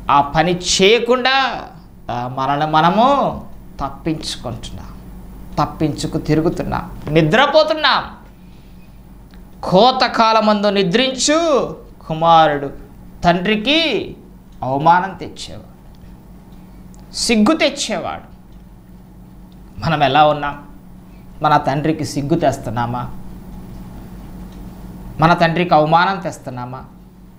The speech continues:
ప్రియులారా, మన ప్రార్థనా జీవితాన్ని చూసినప్పుడు దేవుడు సంతోషపడాలి. "ఈ బిడ్డకు ఈ దినాన్ని నేను అనుగ్రహించినందుకు,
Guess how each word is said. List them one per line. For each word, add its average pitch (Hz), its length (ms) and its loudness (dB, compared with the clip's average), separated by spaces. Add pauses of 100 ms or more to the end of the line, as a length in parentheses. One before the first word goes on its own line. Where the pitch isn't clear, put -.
(2250)
ప్రియులారా, 135 340 4
మన 139 180 2
ప్రార్థనా 147 580 4
జీవితాన్ని 151 640 0 (100)
చూసినప్పుడు 127 580 -6 (340)
దేవుడు 139 320 4
సంతోషపడాలి. - 1040 0 (1500)
"ఈ 165 40 4
బిడ్డకు 190 380 2
ఈ 196 120 -2
దినాన్ని 208 440 2
నేను 220 360 2 (420)
అనుగ్రహించినందుకు, 208 1080 0